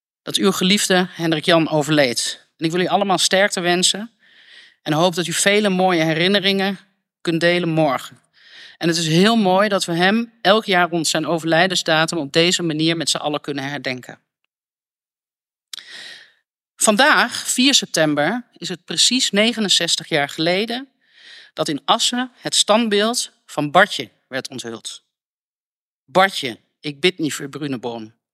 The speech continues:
Hij groeide op in armoede op het Drentse platteland en was een echte kwajongen. En toen Willy van Hemert de verhalen bewerkte voor een televisieserie,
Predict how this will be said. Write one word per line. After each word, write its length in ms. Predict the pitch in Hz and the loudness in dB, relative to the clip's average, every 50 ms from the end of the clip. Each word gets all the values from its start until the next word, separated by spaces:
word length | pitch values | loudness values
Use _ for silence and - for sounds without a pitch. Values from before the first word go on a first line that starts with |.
| _ _ _ _ _ _ _ _ _ _ _ _ | _ _ _ _ _ _ _ _ _ _ _ _
Hij 120 | _ - - | _ -14 -6
groeide 240 | - 196 202 175 165 | -2 0 0 0 0
op 180 | - 202 - | 0 0 0
in 100 | 185 143 | -2 -2
armoede 600 | - 170 185 202 220 233 220 214 208 208 226 233 - _ _ _ _ _ | 2 2 4 4 4 2 0 0 -2 -2 -4 -6 -10 _ _ _ _ _
op 80 | _ - | _ -12
het 80 | 151 | -6
Drentse 340 | 135 160 180 196 202 - - | 0 2 2 4 4 2 0
platteland 560 | - - 170 151 - 156 151 143 131 120 123 | -2 -4 -4 -4 -2 -4 -4 -4 -4 -4 -4
en 100 | 151 143 | -6 -6
was 140 | 151 147 143 | -4 -4 -4
een 100 | 175 - | -4 -2
echte 260 | - 180 175 - - | -2 -2 -2 -4 -10
kwajongen. 520 | - - 160 147 151 135 127 127 107 - _ _ _ _ _ _ - - - - - - - | -4 -2 0 0 0 -2 -6 -8 -12 -16 _ _ _ _ _ _ -20 -20 -20 -18 -20 -16 -10
En 100 | - 160 | -4 -2
toen 140 | 175 180 165 | -2 0 2
Willy 220 | 185 226 254 254 | 2 2 2 2
van 140 | - - 196 | 0 0 0
Hemert 640 | 170 175 185 196 220 233 247 277 302 - - - - | 2 2 2 2 2 0 -2 -2 -2 -4 -6 -10 -6
de 120 | - 190 | -6 -6
verhalen 420 | - - 202 180 196 208 226 240 226 | -2 0 0 2 2 2 2 2 0
bewerkte 360 | 202 190 190 202 202 - - | 0 2 2 2 2 2 -2
voor 120 | - - | -4 -4
een 60 | 180 - | -4 -2
televisieserie, 1000 | - 180 165 160 - 226 226 240 254 - - - 233 233 233 226 220 240 277 | -2 -2 -2 -4 -4 -4 -4 0 0 0 0 0 -2 -4 -4 -4 -4 -6 -10